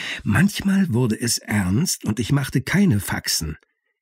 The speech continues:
Dann wurde von einem Krankenpfleger eine weiße Bahre in das Pumpenhäuschen,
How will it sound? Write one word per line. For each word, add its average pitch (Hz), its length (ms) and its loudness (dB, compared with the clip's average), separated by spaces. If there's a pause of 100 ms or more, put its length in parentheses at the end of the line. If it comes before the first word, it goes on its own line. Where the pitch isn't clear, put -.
(360)
Dann 110 380 2 (300)
wurde 117 300 2
von 120 220 -2
einem 104 300 2
Krankenpfleger 127 1040 -2
eine 101 260 0
weiße 101 340 0
Bahre 87 480 -2
in 131 160 2
das 120 240 -2
Pumpenhäuschen, 120 1160 -2